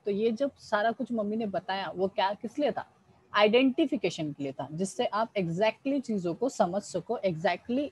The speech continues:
actual, अ, चीज़ तक पहुँच सको। Same चीज़ होता है, यहाँ पे memory होती है ना। Memory में क्या होता है कि बहुत सारी, बहुत सारी free प्रेसेस-,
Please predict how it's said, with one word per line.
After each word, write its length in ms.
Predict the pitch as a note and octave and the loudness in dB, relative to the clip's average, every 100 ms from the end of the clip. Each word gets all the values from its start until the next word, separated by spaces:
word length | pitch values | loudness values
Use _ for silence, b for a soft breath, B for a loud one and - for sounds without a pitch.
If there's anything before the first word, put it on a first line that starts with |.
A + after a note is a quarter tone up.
| - | -6
actual, 400 | G3 - B3+ C#4 G4 b b b _ - | -8 -6 0 0 0 b b b _ 0
अ, 200 | G3+ F#3+ | 4 6
चीज़ 340 | G3 B3+ C#4+ - | 4 2 0 4
तक 140 | D4+ - - | 4 4 6
पहुँच 260 | B3+ C#4 | 6 4
सको। 320 | - D3 C3+ - _ _ _ | 0 -4 -6 -12 _ _ _
Same 280 | - A#3 E4+ | -2 2 4
चीज़ 220 | F#4+ C4+ | 4 4
होता 180 | E3+ D#3+ | 2 -2
है, 80 | F#3 | -4
यहाँ 140 | F#3 | -4
पे 100 | B3 | -2
memory 300 | A3+ F3+ A3 | -2 0 2
होती 200 | G3 D3+ | 0 0
है 40 | G#3+ | -4
ना। 100 | G3 b b b - | -6 b b b -2
Memory 260 | A3+ C4+ D4+ | 2 4 2
में 140 | D#4 | 2
क्या 120 | C#4+ | 4
होता 240 | A3+ - A#3+ | 2 2 -2
है 80 | F4 | 0
कि 100 | C#4+ | 2
बहुत 260 | A#3 A#3+ | 2 0
सारी, 320 | C4 B3+ C4+ C4+ | 0 0 0 0
बहुत 220 | C4 C4 | 0 2
सारी 140 | D4 | -2
free 260 | D4 A#3 B3+ | 0 -2 0
प्रेसेस-, 520 | C4+ B3 C4 - - | -2 -2 -4 -6 -10